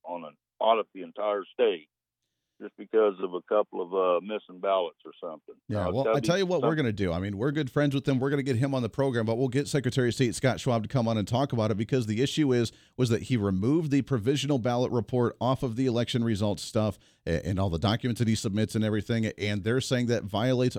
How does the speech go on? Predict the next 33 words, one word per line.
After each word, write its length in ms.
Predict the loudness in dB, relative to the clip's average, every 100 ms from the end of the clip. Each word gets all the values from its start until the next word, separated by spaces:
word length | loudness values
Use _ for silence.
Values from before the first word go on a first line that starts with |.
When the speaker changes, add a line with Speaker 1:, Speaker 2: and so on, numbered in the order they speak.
| -4
Speaker 2:
Open 240 | -2 0
Record 300 | 0 0 -2 0
Acts 240 | -2 -2
that 120 | -2 0
could 200 | -2 -2
change 400 | 0 0 0 0
transparency 760 | -2 -2 -4 0 0 0 2
with 140 | 2 0
the 100 | 0
government 440 | 2 2 0 0
and 120 | 0
change 320 | 2 2 2 -4 -20 _ -4
to 120 | 0
where 180 | 4 2
we 200 | 2 0
can't 300 | 2 0 0
see 320 | -2 0 2
what 200 | 2 0
ballots 280 | 0 0 0
were 80 | -2
counted 320 | 0 0 0
and 100 | 2
not 220 | 0 0
counted. 420 | 0 0 0 -2 -4 _ _ _ -6
According 460 | -6 -2 0 2 2
to 140 | 2
him 260 | 2 2 2
and 80 | 2
his 220 | 2 4
office, 380 | 2 2 -2 -2
is 180 | -2 0
that 180 | 0
that 220 | 0 -2